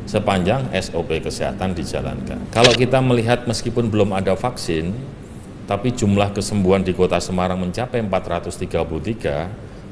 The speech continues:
maka sebetulnya kekuatan imun ini menjadi hal yang utama.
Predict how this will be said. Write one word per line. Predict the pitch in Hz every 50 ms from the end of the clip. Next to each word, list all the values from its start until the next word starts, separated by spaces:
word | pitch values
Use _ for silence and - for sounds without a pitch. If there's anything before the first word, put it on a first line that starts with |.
| - -
maka | - 87 82 - - 147
sebetulnya | 147 - 123 101 98 85 76 - 80 76 73 69 71 71 73 80 92 110 123 127 123 104 - - - - - - -
kekuatan | 113 107 - - 113 117 113 113 120 117 113 - 113
imun | 120 120 123 123
ini | 120 120 131 143
menjadi | 139 127 123 101 95 90 98 90
hal | 87 92 87
yang | 90 87 85
utama. | 71 82 - - 78 76 71 67 67